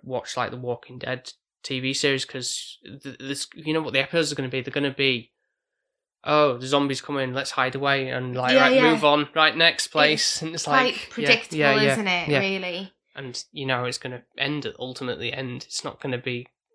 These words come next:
Speaker 2: Not gonna end well.
Speaker 1: unless someone develops a cure for a,
Speaker 2: I've
Speaker 1: the
Speaker 2: never
Speaker 1: virus.
Speaker 2: seen that, though, really, in a
Speaker 1: Yeah.
Speaker 2: zombie film.
Speaker 1: Not really, no.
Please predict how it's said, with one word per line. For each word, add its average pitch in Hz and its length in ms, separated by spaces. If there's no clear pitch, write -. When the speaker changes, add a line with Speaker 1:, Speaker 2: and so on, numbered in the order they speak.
Speaker 2:
Not 180 140
gonna 185 140
end 175 160
well. 180 420
Speaker 1:
unless 135 200
someone 127 380
develops 131 380
a - 40
cure 120 440
for 135 420
a, - 60
Speaker 2:
I've 139 80
Speaker 1:
the 233 60
Speaker 2:
never 254 180
Speaker 1:
virus. 262 220
Speaker 2:
seen - 100
that, 220 160
though, 202 180
really, 196 280
in 190 60
a 147 40
Speaker 1:
Yeah. 139 80
Speaker 2:
zombie 202 240
film. 254 340
Speaker 1:
Not 139 140
really, 131 320
no. 139 140